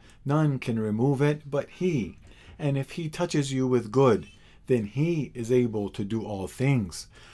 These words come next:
O people, from among the signs of the prophethood and evidence of the Prophet sallallahu alaihi wasallam genuineness is what he informed us of the trials,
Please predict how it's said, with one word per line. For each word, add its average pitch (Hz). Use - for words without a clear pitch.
O 190
people, 185
from 151
among 156
the 147
signs 151
of 123
the 123
prophethood 110
and 107
evidence 120
of 117
the 110
Prophet 135
sallallahu 135
alaihi 123
wasallam 123
genuineness 110
is 123
what 127
he 165
informed 156
us 165
of 120
the 123
trials, 117